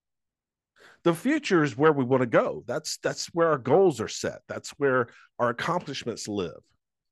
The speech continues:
the things that we wanna get done. So it's kinda like the story. It's, it's setting up the past. It's, uh, announcing where we wanna go in the future, but you gotta fill in the present. You gotta be in the now.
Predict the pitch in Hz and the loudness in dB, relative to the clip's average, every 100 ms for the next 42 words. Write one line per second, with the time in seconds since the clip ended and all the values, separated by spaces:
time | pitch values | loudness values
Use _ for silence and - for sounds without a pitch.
0 | _ _ _ 104 110 160 160 147 135 143 | _ _ _ -18 -6 -2 -2 -4 -4 -2
1 | 147 135 131 - 139 123 - _ _ _ | -2 -2 -2 -4 -6 -6 -12 _ _ _
2 | _ _ _ _ _ _ _ _ _ _ | _ _ _ _ _ _ _ _ _ _
3 | _ _ _ - 147 - 269 285 - 147 | _ _ _ -6 -6 0 0 0 -2 -6
4 | - 247 339 170 104 110 117 127 123 - | -4 -2 0 0 0 -4 -6 -6 -10 -12
5 | - 127 - 185 220 214 165 147 - 196 | -10 -10 -2 -2 0 -4 -6 -10 -4 -4
6 | 196 165 - - - _ - 143 - - | -4 -6 -14 -20 -20 _ -6 -4 -4 -8
7 | - _ _ - 120 - 139 165 214 175 | -12 _ _ -14 -12 -6 0 0 0 -4
8 | 156 175 160 156 147 135 131 240 240 147 | -2 -2 0 -2 -4 -6 -6 -10 -6 -4
9 | 123 _ _ - 143 160 196 196 185 - | -4 _ _ -8 -8 -4 -2 0 -2 0
10 | 214 202 208 202 202 214 196 143 135 165 | 2 4 4 2 2 2 4 -2 -4 -4
11 | 190 202 190 226 214 196 240 202 90 | 0 0 -2 -4 -2 -2 -2 -4 -6